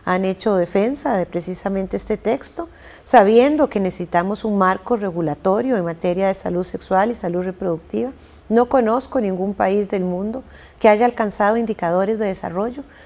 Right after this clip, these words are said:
que no tenga una política clara sobre población y desarrollo.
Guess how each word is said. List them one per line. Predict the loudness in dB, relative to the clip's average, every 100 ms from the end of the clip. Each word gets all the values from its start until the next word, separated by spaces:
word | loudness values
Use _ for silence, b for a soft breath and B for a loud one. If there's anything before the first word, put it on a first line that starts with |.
| B
que | 4
no | 4 4
tenga | 2 2 2
una | 0
política | 0 -2 -2 -4 -4
clara | -2 0 2 0
sobre | -4 -4
población | -2 0 0 -2 -2 -2 -2
y |
desarrollo. | -4 -4 -4 -2 -4 -6